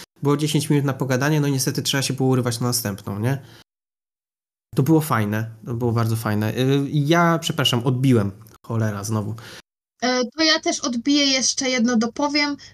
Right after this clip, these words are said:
Speaker 1: Mhm.
Speaker 2: fajne jest to właśnie takie, y, że nie jest ta prelekcja równogodzinna,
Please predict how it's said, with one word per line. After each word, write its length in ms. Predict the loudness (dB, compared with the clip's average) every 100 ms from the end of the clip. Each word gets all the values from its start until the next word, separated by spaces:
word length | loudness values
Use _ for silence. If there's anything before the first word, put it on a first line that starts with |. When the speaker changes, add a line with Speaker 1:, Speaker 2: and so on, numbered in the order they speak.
| 0
Speaker 1:
Mhm. 160 | 4 4
Speaker 2:
fajne 360 | 4 2 2
jest 280 | 0 0 -2
to 100 | -4
właśnie 480 | -2 -2 0 0 0
takie, 480 | -2 -2 0 2 0 0
y, 400 | 2 4 2 -2 -10 -20 _ -8 0
że 180 | 2 2
nie 220 | 2 0
jest 160 | -2
ta 100 | -6
prelekcja 520 | -6 -2 -2 0 0 0
równogodzinna, 600 | -2 0 2 4 2